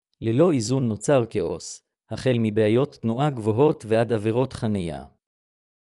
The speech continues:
כמה מהיתרונות העיקריים של מערכת ניהול חנייה כוללים: מפחית את נפח התנועה סביב פעולת החנייה שלכם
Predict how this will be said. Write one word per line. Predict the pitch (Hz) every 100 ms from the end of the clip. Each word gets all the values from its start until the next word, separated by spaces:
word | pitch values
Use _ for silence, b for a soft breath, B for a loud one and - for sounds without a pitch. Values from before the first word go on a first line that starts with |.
| _
כמה | 110 104 117
מהיתרונות | 110 104 - 98 110 135
העיקריים | 107 101 - 107 120 139
של | 139 107
מערכת | 101 107 139 147 131
ניהול | 117 110 147
חנייה | 143 131 110 117 135
כוללים: | - 113 98 78 60 - _ _ _ _ _ _ _ _ _ _ -
מפחית | 104 - 202 208
את | 101
נפח | 110 104 117 113
התנועה | 101 104 101 135
סביב | - - 131 131 -
פעולת | 104 107 135
החנייה | - 117 107 110 139
שלכם | 143 101 98 139 139